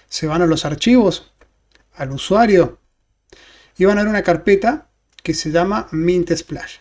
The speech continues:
¿bien? Y acá adentro tienen el, el instalador. Ahora bien, ustedes acá, donde dice examples,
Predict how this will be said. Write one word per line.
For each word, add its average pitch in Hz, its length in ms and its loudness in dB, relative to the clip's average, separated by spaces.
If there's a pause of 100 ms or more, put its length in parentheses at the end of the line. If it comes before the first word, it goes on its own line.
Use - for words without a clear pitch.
(120)
¿bien? 220 320 0 (340)
Y 170 80 -2
acá 180 180 2
adentro 220 360 2
tienen 196 400 0
el, 147 380 -6
el 151 100 -6
instalador. 143 560 -6 (1200)
Ahora 196 280 2
bien, 160 240 4
ustedes 254 400 0
acá, 226 500 2
donde 143 220 -6
dice 170 320 -2
examples, 170 720 -2